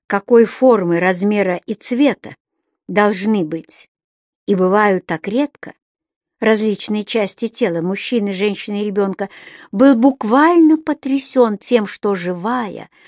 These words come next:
обнаженная человеческая нога может являть собой столь чарующее зрелище. И он почувствовал, что подобный цоколь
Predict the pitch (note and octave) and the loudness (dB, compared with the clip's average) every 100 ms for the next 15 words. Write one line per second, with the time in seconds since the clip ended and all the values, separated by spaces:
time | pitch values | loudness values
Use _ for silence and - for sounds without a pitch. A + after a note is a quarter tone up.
0 | - - F#3+ F#3+ G#3+ G3+ C4 G#3+ F3+ E3+ | -8 -2 -2 0 0 4 4 4 -2 -6
1 | - F3+ G3+ B3 - E3+ - - D3+ D3 | -4 -2 2 2 0 -10 -14 -12 -10 -8
2 | C#3 C#3 G3 C#4 G3 _ _ _ - G#3+ | -10 -8 -6 -6 -8 _ _ _ -4 2
3 | B3+ A3+ G3+ F#3+ B3 C4 G#3+ F#3 G3+ G3+ | 2 2 -4 -2 -2 -2 -6 -4 -4 -4
4 | _ _ - - C4+ C4 - G3+ G3 D#4+ | _ _ -8 0 0 0 -2 -2 0 0
5 | E4+ D#4 - - B3+ A#3 F#3+ F#3+ F3 - | 0 -2 -6 -4 -2 -4 -6 -8 -8 -12
6 | - - A#3 _ _ _ _ _ _ _ | -16 -18 -20 _ _ _ _ _ _ _
7 | _ _ _ - E3+ G#3+ G#3+ G#3 - A#3 | _ _ _ -2 0 2 0 -4 -2 -4
8 | - G#3 G#3 - G3+ - F#3 G#3+ G#3+ F#3+ | -6 -6 -6 -6 -8 -4 0 2 2 2
9 | F3+ E3+ - G#3 C4+ C4+ E3+ D#3 | -4 -6 -2 2 2 2 -6 -8